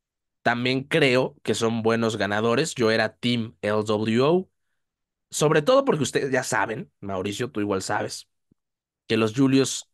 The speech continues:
que, perdón, que los Creed Brothers no son de mi gusto como tal, güey. Algo tienen que no me convencen como tal, pero son buenos luchadores. Ahora, en esta ocasión yo prefería totalmente a L W O,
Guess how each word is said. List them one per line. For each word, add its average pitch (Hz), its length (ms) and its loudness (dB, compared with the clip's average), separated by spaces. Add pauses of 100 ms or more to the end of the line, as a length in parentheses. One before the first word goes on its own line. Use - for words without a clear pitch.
que, 107 100 -8
perdón, 120 300 0
que 120 80 -2
los 110 200 0
Creed 135 220 0
Brothers 117 500 0
no 107 220 -2
son 110 300 -2
de 107 100 0
mi 85 580 -8 (540)
gusto 160 500 2
como 95 220 -4
tal, 82 280 -2
güey. 76 300 -12
Algo 135 320 -2
tienen 135 360 2
que 113 100 -4
no 98 100 -4
me 107 160 -6
convencen 101 600 -8
como 92 260 -8
tal, 113 320 -2 (360)
pero 175 240 2
son 139 240 -2
buenos 107 240 -4
luchadores. 110 580 -2 (1200)
Ahora, 107 240 0
en 90 100 -4
esta 98 180 -6
ocasión 107 400 -4
yo 107 120 -4
prefería 104 600 -4 (240)
totalmente 104 840 -4 (200)
a 101 180 -4
L 98 180 -2
W 107 360 -4
O, 123 300 -2